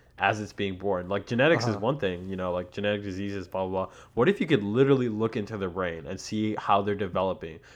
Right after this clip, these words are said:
Speaker 1: and plot that against a metric and say, "I wanna abort this baby after three months," you know, something like that. Incredible. And, like, yeah, like,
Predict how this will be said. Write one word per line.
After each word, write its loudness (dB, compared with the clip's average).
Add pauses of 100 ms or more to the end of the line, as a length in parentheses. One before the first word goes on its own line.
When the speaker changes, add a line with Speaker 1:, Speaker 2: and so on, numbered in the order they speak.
(140)
Speaker 1:
and -8
plot 2
that 0
against -6
a -10
metric -6
and -12
say, -2
"I -2
wanna 0
abort -6
this -10
baby -6
after -10
three -10
months," -12
you -2
know, -2
something -4
like -4
that. -2 (400)
Incredible. 4
And, -4
like, 2
yeah, 6
like, 2